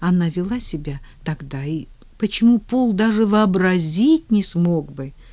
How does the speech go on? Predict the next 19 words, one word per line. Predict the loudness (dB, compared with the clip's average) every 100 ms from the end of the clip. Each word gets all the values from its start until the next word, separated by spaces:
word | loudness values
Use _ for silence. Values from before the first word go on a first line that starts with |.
| -20
что | -14 -10
когда-нибудь | -8 -8 -4 0 2 2 0 -2 -2 0 0 -2 -10 -20 -14 -4
из | -4 -2
нее | -2 -2 -4
получится | -4 -6 -6 -8 -10 -10 -12 -14 -20 -12
воспитанная | -8 -6 -8 -6 -4 -4 -6 -10 -10 -12 -16 -14
молодая | -14 -14 -16 -16 -18 -20
дама? | -20 -20 -20 -20 -20 -20 -20 -20 -20 -8
Кроме | 0 0
того, | 2 2 2 0 -8 -20 -4 6
Ники | 8 8 4
и | 2
слушать | 2 2 4 2 0 -4 -4
не | -4
станет. | -6 -10 -12 -14 -20 -20 -20 -20 -20 -20 -20 -20 -20 -16 -4
Он | 2
уже | 2 2 0 0 -2 -6 -10 -20 -12
наклонил | -8 -6 -4 -4 -4 -6 -4
голову, | -2 -2 -4 -8 -8 -8